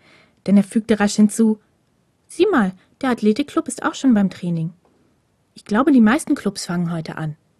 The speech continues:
Ein Wink mit dem Zaunpfahl. Wenn Takeda sich einen Club aussuchen wollte,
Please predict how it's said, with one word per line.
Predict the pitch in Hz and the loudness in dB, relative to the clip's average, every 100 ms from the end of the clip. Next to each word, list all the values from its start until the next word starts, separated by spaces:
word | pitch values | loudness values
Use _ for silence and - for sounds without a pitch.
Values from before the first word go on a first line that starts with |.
| _ _ _ _ _ | _ _ _ _ _
Ein | 202 185 | 2 4
Wink | 226 254 | 2 2
mit | 190 | -4
dem | 180 | -6
Zaunpfahl. | - 202 214 208 170 160 - _ _ _ _ _ _ _ _ | -6 -2 0 0 -4 -6 -8 _ _ _ _ _ _ _ _
Wenn | 196 196 | -4 -4
Takeda | 247 247 226 | -4 -2 0
sich | 214 233 | -2 0
einen | 214 208 | 2 2
Club | - 359 - | 0 -4 -4
aussuchen | 170 180 185 190 | -4 -4 -2 0
wollte, | 185 190 254 | 2 0 0